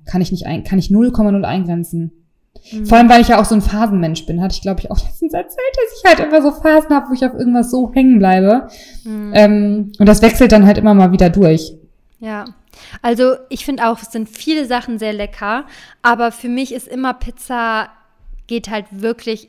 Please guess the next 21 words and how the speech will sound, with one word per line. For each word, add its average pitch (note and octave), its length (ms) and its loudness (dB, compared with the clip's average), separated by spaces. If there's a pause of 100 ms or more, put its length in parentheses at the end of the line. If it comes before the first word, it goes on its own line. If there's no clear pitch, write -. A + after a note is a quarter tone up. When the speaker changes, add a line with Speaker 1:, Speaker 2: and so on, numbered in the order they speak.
Speaker 2:
immer A3+ 420 -6
und G#3 200 -10
es - 260 -20
ist - 80 -20
immer G#3+ 420 -8
irgendwie, G#3 360 -10
Pizza G#3+ 280 -14
kann A3 180 -16
man G#3+ 160 -10
gar G3+ 160 -8
nicht G3+ 220 -16
richtig - 300 -20
schlecht - 480 -12
machen. F#3+ 180 -14
Ja D#3+ 80 -20
klar, - 220 -20
oder G2 100 -18
kann - 140 -20
man - 60 -20
schon, A#3+ 200 -16
aber F#3+ 200 -8